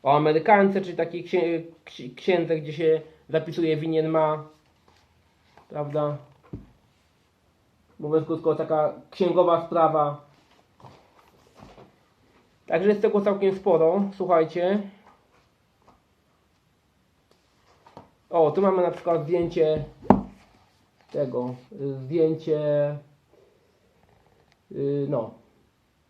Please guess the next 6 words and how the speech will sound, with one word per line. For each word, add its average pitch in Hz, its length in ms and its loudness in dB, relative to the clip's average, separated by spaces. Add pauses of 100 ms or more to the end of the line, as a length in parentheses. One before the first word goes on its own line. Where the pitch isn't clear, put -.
(2250)
Yy, 131 200 -2
zdjęcie 226 300 2
po 196 100 2
prostu, 190 500 -2 (380)
yy, 151 640 2 (840)
płotu 185 680 4